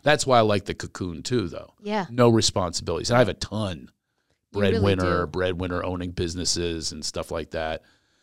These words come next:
Speaker 1: You know, getting here on time for you. I was two minutes late. But, uh, <laughs> so
Speaker 2: I just,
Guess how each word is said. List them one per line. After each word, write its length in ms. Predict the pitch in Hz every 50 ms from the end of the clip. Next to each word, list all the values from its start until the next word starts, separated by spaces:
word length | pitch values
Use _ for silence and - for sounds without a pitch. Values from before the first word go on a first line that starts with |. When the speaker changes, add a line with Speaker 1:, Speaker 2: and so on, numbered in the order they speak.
| _ _ _ _ _ _ _ _
Speaker 1:
You 60 | 90
know, 60 | 87
getting 260 | 82 95 95 90 82
here 140 | 95 98 87
on 100 | 85 82 78
time 280 | - - 85 85 76
for 120 | - 85 82
you. 220 | 80 82 80 80
I 40 | 78
was 120 | 78 -
two 160 | - - 80
minutes 320 | 80 80 78 76 - - 85
late. 300 | 85 78 80 78 - _ _ _ _ _ _ _ _ _ _ -
But, 200 | - 110 98 -
uh, 100 | 117 117
<laughs> 1160 | 113 - - - 960 1017 1047 906 906 932 1077 1077 1077 1077 1077 - - - - _ - 160 -
so 220 | - - - - -
Speaker 2:
I 120 | 214 240 262
just, 220 | 285 349 311